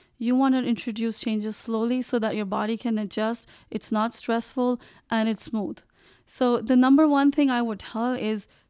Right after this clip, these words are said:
to cut back on red meat. If somebody takes red meat every day, do it every other day.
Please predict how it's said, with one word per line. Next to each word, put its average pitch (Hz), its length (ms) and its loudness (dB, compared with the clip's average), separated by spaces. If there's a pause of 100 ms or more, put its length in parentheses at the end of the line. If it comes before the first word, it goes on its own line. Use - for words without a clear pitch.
(120)
to 226 100 -6
cut 226 240 -4
back 220 260 -2
on 208 100 -2
red 202 220 -6
meat. 180 300 -6 (800)
If 226 160 -4
somebody 285 420 6
takes 254 400 0
red 226 160 2
meat 233 180 0
every 220 300 0
day, 220 320 -2 (340)
do 240 180 2
it 214 100 0
every 202 280 -2
other 190 260 -6
day. - 280 -10